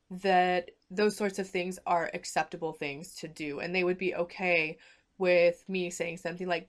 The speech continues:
"Good luck on your job interview," and then going home and lighting a candle and, you know, sending them the energy that they need to do well. <clears throat> As far as I know, the consensus on that is that it's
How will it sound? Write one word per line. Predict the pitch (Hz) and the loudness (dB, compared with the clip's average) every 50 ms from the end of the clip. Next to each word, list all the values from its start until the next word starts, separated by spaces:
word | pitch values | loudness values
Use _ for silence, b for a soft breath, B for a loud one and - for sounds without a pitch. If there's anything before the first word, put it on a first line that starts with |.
| _ _ - | _ _ -6
"Good | - - 175 | -6 -4 -2
luck | 165 170 175 - | -4 -4 -2 -2
on | 196 208 | -4 -2
your | 214 226 226 | -2 -2 2
job | 220 247 254 262 240 | 6 6 6 6 6
interview," | 233 226 220 208 220 220 214 214 208 | 2 0 0 0 -2 -2 -2 0 0
and | 202 - 196 | 0 0 -2
then | 190 180 180 | -2 -2 -2
going | 170 165 170 180 | -2 -2 -2 -4
home | 185 180 165 165 | -6 -6 -8 -6
and | 165 | -4
lighting | 165 151 156 156 160 | -2 -2 -2 -2 -4
a | 156 151 | -6 -6
candle | 151 - 151 - 165 - - - - - | -6 -6 -8 -8 -8 -8 -8 -8 -10 -6
and, | - 170 156 151 151 180 180 b b b b b b _ _ _ | -4 -4 -2 -2 -4 -8 -12 b b b b b b _ _ _
you | 180 185 | -4 -4
know, | 160 131 170 | -4 -4 -6
sending | - - - 185 180 185 180 | -4 -2 0 0 2 0 0
them | 175 165 160 160 160 165 b b b b _ | -2 -2 -2 -2 -4 -8 b b b b _
the | 190 170 - | 0 2 2
energy | 175 170 160 165 165 - - 165 147 147 151 156 | 2 0 0 -4 -6 -6 -6 -6 -4 -4 -6 -4
that | 160 165 156 156 147 135 190 185 | -2 0 2 2 0 -2 -2 -2
they | 175 160 151 156 160 | 0 0 0 -2 -4
need | 165 165 147 143 - | -6 -8 -10 -10 -10
to | - 165 | -12 -10
do | 160 151 135 139 | -8 -8 -6 0
well. | 160 175 165 - - - - _ _ _ _ _ _ _ _ _ _ _ _ _ _ _ _ _ _ _ - - _ - | 2 2 2 2 0 -6 -10 _ _ _ _ _ _ _ _ _ _ _ _ _ _ _ _ _ _ _ -20 -18 _ -14
<clears throat> | 131 - _ - - 202 190 185 185 - _ _ _ _ _ _ _ _ _ _ _ _ _ _ _ - | -14 -12 _ -8 -8 -8 -8 -10 -14 -18 _ _ _ _ _ _ _ _ _ _ _ _ _ _ _ -8
As | 196 196 | -8 -2
far | - 214 196 196 | 2 4 4 4
as | 196 196 | 4 2
I | 190 | 0
know, | 190 202 202 190 | 2 2 2 2
the | 185 185 | 2 0
consensus | - 208 190 190 185 - 175 185 185 190 185 - | -2 -4 -4 -2 -2 0 -2 -2 -2 -4 -4 -2
on | 175 165 170 | -2 -2 0
that | 170 170 175 170 - | 2 2 2 2 0
is | 180 180 175 - b b b b b b b _ _ - | -2 -4 -6 -8 b b b b b b b _ _ -2
that | 185 185 175 | 0 0 2
it's | 196 190 - | 0 -2 -4